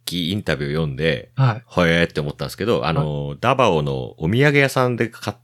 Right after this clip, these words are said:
Speaker 1: た、
Speaker 2: うん。
Speaker 1: ハサウェイが買った時計があったじゃないですか。
Speaker 2: はい。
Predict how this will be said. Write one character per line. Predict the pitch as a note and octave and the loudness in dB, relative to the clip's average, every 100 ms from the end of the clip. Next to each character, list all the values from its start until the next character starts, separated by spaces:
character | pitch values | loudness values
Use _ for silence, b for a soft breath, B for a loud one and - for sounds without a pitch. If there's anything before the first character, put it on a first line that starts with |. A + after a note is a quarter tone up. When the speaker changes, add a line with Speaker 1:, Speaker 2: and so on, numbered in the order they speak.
| - | -6
Speaker 1:
た、 | G#2 _ _ _ _ _ _ | -6 _ _ _ _ _ _
Speaker 2:
う | - | 2
ん。 | D3+ G#2 - _ | 2 2 -6 _
Speaker 1:
ハ | - D3+ | -8 -2
サ | C#3+ | 0
ウ | |
ェ | D#2+ | 0
イ | |
が | B1+ | -2
買 | - - | -6 -14
っ | _ | _
た | F2+ | -8
時 | - E2 | -6 -4
計 | G2 F#2+ | 0 2
が | F#2 | 0
あ | |
っ | |
た | - | -4
じ | - | -12
ゃ | |
な | A1 | -12
い | |
で | |
す | - | -16
か。 | - | -20
Speaker 2:
は | - A#2+ | -2 0
い。 | G#2 | 0